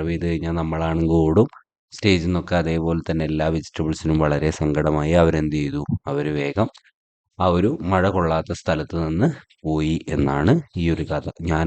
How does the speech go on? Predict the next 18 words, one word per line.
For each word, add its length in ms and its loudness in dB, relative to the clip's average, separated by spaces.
ഉണ്ടാക്കിയ 480 -6
കഥ. 120 -8
അപ്പോൾ 200 -14
കുട്ടികൾക്ക് 600 4
വേണമെങ്കിൽ 500 4
ഈ 40 2
ഒരു 160 2
ചിത്രത്തിൽ 420 -2
നിന്ന് 140 2
വേറെ 240 4
ഏതെങ്കിലും 320 2
രീതിയിലുള്ള 460 2
കഥകൾ 380 2
ഉണ്ടാക്കണമെങ്കിൽ 720 -2
അവരുടെ 320 -4
ഒരു 140 -2
സ്വാതന്ത്ര്യത്തിന് 680 0
വേണ്ടി 160 -4